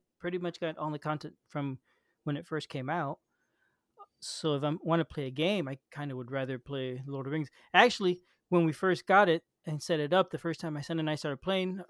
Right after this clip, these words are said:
two or three rounds in, we said, "Hey, this is pretty cool, but kinda wanna play Lord of the Rings now." <laughs> And we both had the same reaction because, because it felt so similar, and it's a game we're already both really familiar with.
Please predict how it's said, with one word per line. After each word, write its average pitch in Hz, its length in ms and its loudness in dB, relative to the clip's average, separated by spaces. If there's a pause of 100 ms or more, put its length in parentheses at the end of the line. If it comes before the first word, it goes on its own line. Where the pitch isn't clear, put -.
(220)
two 202 120 0
or 185 40 6
three 180 160 2
rounds 170 260 4
in, 190 120 4
we 170 80 2
said, 147 180 -4 (300)
"Hey, 285 100 10
this 320 140 0
is 339 60 2
pretty 233 220 0
cool, 339 240 2
but 180 220 -2 (920)
kinda 226 140 2
wanna 311 120 2
play 180 120 0
Lord 170 160 4
of 139 40 -4
the 139 60 -2
Rings 220 220 0
now." 104 180 -6 (220)
<laughs> 156 380 0 (800)
And 226 100 4
we 202 80 4
both 185 220 4
had 196 120 6
the 180 120 4
same 185 200 0
reaction 190 460 0
because, 165 540 -2
because 170 200 -4
it 156 80 -6
felt 170 260 0
so 160 140 -6
similar, 160 460 -2
and 151 180 -2
it's 139 140 -8
a 147 40 -6
game 147 200 -6
we're 143 120 -6
already 139 220 -4
both 131 300 -6
really 127 260 -8
familiar 131 340 -10
with. 117 140 -8